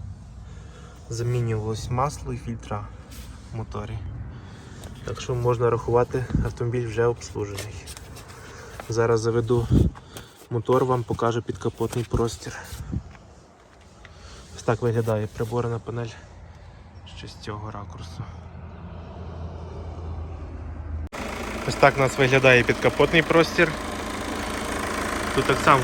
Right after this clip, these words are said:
все добре, нічого не вкручено, стоять газові опори, все дуже комфортно.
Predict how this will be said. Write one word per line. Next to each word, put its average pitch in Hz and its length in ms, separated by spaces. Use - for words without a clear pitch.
все - 160
добре, 156 360
нічого 135 320
не 127 80
вкручено, 151 500
стоять 135 480
газові 123 360
опори, 156 460
все - 120
дуже 147 260
комфортно. 160 540